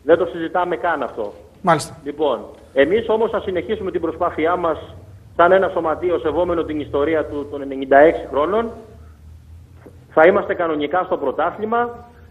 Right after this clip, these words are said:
Speaker 1: Ε, θα τελειώσει το πρωτάθλημα και από εκεί και πέρα, ό,τι, ε, υπάρχει κατάταξη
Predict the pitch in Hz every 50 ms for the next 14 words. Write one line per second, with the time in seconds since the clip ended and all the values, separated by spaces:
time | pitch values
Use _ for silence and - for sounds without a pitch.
0 | - - 170 170 175 170 170 170 165 160 160 160 160 160 156 156 151 151 151 147
1 | 147 139 135 135 135 - - - - - 196 180 - 185 170 185 214 202 - -
2 | - 165 - 147 - 180 202 208 208 226 233 233 233 240 226 233 214 - - 180
3 | 180 220 - - - - 196 220 233 226 226 220 - - - - - - - -
4 | - - - - - - 185 196 - - - 202 190 175 170 165 160 156 151 147
5 | 139 143 - - - - - - - 151 151 147 147 151 147 143 143 139 139 143
6 | 143 139 - 175 175 - - 165 151 - 180 185 180 170 151 -